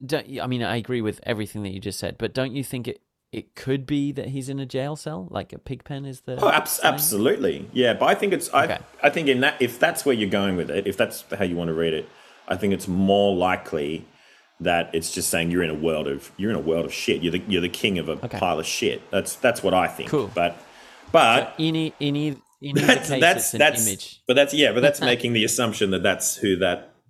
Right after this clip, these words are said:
Speaker 2: coonskin hatted person is. <clears throat> It may,
Speaker 1: Well, no,
Speaker 2: I
Speaker 1: I don't think that,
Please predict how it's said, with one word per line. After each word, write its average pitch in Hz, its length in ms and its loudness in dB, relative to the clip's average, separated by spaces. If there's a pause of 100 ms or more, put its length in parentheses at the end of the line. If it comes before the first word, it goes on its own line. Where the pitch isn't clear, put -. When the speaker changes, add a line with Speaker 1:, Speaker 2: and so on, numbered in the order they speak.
Speaker 2:
coonskin 85 760 -6 (360)
hatted 87 380 -4
person 87 360 -4
is. 101 300 -4 (580)
<clears throat> - 240 0
It 135 160 6
may, 143 220 4
Speaker 1:
Well, 190 100 0
no, 202 100 2
Speaker 2:
I 156 120 6
Speaker 1:
I 180 40 0
don't 180 280 -2
think - 240 -6
that, 147 180 -4